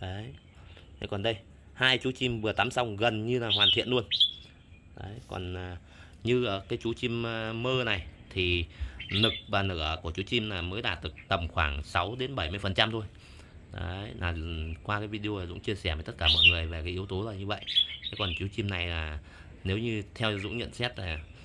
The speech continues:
nếu mà nói về độ nửa thì chỉ tầm khoảng hai mươi phần trăm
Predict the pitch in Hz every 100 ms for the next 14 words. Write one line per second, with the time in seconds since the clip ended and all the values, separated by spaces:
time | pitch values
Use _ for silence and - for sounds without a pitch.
0 | - - - 110 92 92 107 90 85 -
1 | - - 90 82 76 71 - - - -
2 | - - - 87 82 85 80 76 73 -
3 | 147 139 131 110 87 107 101